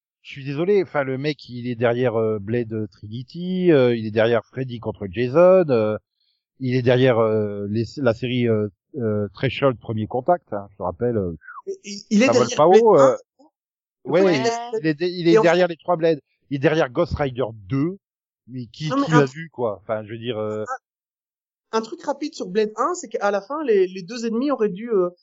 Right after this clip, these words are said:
Speaker 2: s'affronter en étant transformés en monstres C G I géants et se taper dessus.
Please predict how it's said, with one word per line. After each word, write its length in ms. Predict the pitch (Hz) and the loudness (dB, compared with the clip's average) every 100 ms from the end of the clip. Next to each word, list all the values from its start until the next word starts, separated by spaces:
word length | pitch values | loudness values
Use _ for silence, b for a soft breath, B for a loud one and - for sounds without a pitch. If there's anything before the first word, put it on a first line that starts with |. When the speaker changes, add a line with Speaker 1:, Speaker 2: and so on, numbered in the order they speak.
| b | b
Speaker 2:
s'affronter 540 | - 233 233 226 277 | -2 0 2 0 0
en 80 | 262 | -2
étant 180 | 208 208 | 0 0
transformés 480 | - 233 220 233 247 | -2 -6 -2 0 2
en 140 | 214 | 2
monstres 340 | 220 247 - | 0 -2 -4
C 160 | 208 220 | -8 -8
G 80 | 196 | 0
I 220 | 208 208 | 4 4
géants 280 | 180 202 233 | 4 4 4
et 100 | 220 | 2
se 80 | 190 | -2
taper 200 | 208 196 | -8 -12
dessus. 240 | - 202 | -16 -20